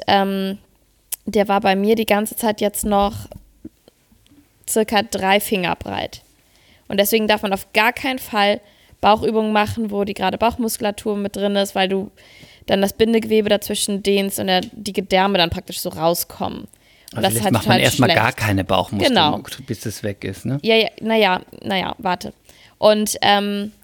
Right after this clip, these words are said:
Speaker 1: langfristig, also auch Männer, zum Beispiel übergewichtige Männer haben eine, können eine Rektusdiastase haben. Es ist nicht nur ein Frauenproblem. Und das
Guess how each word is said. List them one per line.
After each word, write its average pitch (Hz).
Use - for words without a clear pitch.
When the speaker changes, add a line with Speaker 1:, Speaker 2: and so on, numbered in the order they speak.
Speaker 1:
langfristig, 233
also 214
auch 214
Männer, 220
zum -
Beispiel 202
übergewichtige 214
Männer 208
haben 208
eine, 196
können 214
eine 202
Rektusdiastase 196
haben. 190
Es -
ist -
nicht 233
nur 226
ein 202
Frauenproblem. 196
Und 196
das -